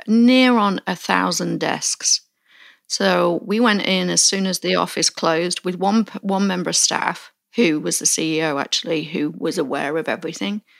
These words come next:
and we kind of ruled him out. And we examined every single desk for a drawing pin size hole. We found the desk, and therefore we knew whose desk that was.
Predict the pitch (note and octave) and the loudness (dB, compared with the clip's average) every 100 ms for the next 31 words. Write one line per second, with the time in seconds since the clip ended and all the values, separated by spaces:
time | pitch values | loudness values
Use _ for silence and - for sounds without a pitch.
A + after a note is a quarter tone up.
0 | - F#3+ F3+ - F#3 F3 D#3 D#3 D#3 - | -6 -2 -2 0 0 0 0 0 -2 -4
1 | E3+ - - G#3 - _ - - - - | -4 -2 -2 -4 -8 _ -20 -20 -20 -20
2 | - _ _ G3 F#3+ F#3 F3+ F#3 F#3 F#3 | -20 _ _ 0 2 2 0 -2 -4 -2
3 | G#3 A3 G#3+ G3 F#3 F3+ F3+ F3+ F3 - | 2 2 2 0 0 0 0 -2 -4 -2
4 | F3+ F3 F3+ F#3 F3 F3+ - E3+ - - | -2 -2 -2 -2 0 -2 -4 -4 -4 -4
5 | D#3+ - - - G3+ G3 F#3+ F3 - E3+ | -4 -10 -12 -2 2 4 2 0 -2 -4
6 | E3 D#3+ - F3 E3+ F3 - E3+ E3+ - | -4 -6 -4 -2 0 -2 -4 -4 -4 -4
7 | D#3 C3 D#3 - - D3 - - - _ | -4 -4 -6 -8 -10 -8 -6 -10 -16 _
8 | _ _ _ - G3+ G3+ G#3 C4 C#4+ - | _ _ _ -4 -2 2 2 2 2 0
9 | A#3 - - - _ _ _ - F#3+ F3+ | 0 -4 -10 -14 _ _ _ -4 -2 0
10 | F3+ - F3+ E3+ F3 F3+ F3 F3+ F3+ F3 | -2 -2 -4 -2 -2 -2 -4 -4 -6 -6
11 | F3 D#3+ D#3+ - D#3+ D#3 - - - - | -6 -6 -6 -6 -4 -4 -4 -6 -6 -4
12 | F#3 A3 - | -2 -4 -6